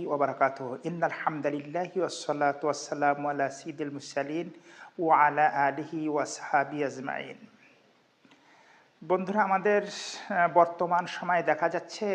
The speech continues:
যে বিভিন্ন দেশে কিন্তু যুদ্ধ চলছে। আহ, বর্তমান জরিপে দেখা যাচ্ছে যে এই পর্যন্ত সাঁইত্রিশটি দেশে যুদ্ধ বর্তমান চালু আছে। আমরা হয়তো মনে করে নিয়েছি শুধুমাত্র এই ইসরায়েল আর ফিলিস্তিনের ভিতরে যুদ্ধ হচ্ছে।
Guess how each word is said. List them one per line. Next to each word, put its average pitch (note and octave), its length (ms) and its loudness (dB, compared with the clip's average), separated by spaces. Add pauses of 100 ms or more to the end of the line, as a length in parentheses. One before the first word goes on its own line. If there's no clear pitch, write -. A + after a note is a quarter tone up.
(140)
যে E3 80 -2
বিভিন্ন E3+ 360 -4 (140)
দেশে E3+ 200 -6
কিন্তু F#3+ 280 -6
যুদ্ধ E3+ 340 -4 (160)
চলছে। C#3+ 320 -8 (1120)
আহ, E3+ 300 2 (100)
বর্তমান G#3+ 360 2 (100)
জরিপে G#3 280 4
দেখা F#3+ 300 0
যাচ্ছে G#3 260 -2
যে F#3 140 0 (180)
এই E3+ 80 6
পর্যন্ত F3 480 -4 (200)
সাঁইত্রিশটি F3+ 680 0 (140)
দেশে F3+ 220 -2 (320)
যুদ্ধ E3+ 260 -2 (200)
বর্তমান D#3+ 400 2 (120)
চালু C#3+ 240 4 (100)
আছে। - 180 -10 (720)
আমরা F#3 180 2
হয়তো G3 160 2
মনে F#3 320 2
করে F#3 220 6
নিয়েছি G3 280 2
শুধুমাত্র G#3 600 2 (240)
এই E3+ 60 0 (100)
ইসরায়েল F3 380 6
আর E3+ 160 6
ফিলিস্তিনের F#3 520 -4
ভিতরে E3+ 240 0 (120)
যুদ্ধ D#3 180 -2 (100)
হচ্ছে। - 240 -12